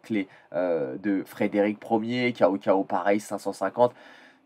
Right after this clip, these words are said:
Sachant qu'il faut six cent quatre-vingt-dix co-, euh, clés pour, euh, expertiser un commandant. Donc dix mille clés en or, tous les commandants du coffre légendaire, il n'y en a bien que douze, il y en a bien que douze, trois et trois, six et trois, neuf et trois, douze. Donc vous les avez quasi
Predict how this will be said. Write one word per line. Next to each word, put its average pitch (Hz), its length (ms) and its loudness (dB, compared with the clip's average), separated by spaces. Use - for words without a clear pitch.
Sachant 117 260 0
qu'il 117 120 -4
faut 120 120 0
six 117 160 -2
cent 123 160 4
quatre-vingt-dix 117 460 6
co-, 110 200 6
euh, 110 80 4
clés 127 240 2
pour, 104 280 6
euh, 101 420 10
expertiser 104 440 0
un 104 60 4
commandant. 104 400 6
Donc 127 180 -2
dix 131 160 -2
mille 156 160 4
clés 147 140 4
en 135 160 6
or, 147 280 12
tous 151 200 6
les 131 140 6
commandants 113 420 4
du 104 140 -6
coffre 107 240 0
légendaire, 104 400 4
il 113 80 -2
n'y 104 40 -4
en 95 40 -2
a - 20 -12
bien 98 160 -4
que 104 140 -4
douze, 113 340 -2
il 92 300 -8
y 104 80 -2
en 107 80 2
a 95 100 6
bien 104 280 0
que - 160 -6
douze, 110 420 -4
trois 104 280 8
et 98 100 -4
trois, 92 260 4
six 107 320 -8
et 95 60 -4
trois, - 220 2
neuf 85 200 -6
et - 240 -10
trois, - 320 4
douze. 120 480 -2
Donc 123 300 0
vous 98 160 -4
les 101 180 2
avez 113 300 6
quasi 117 560 6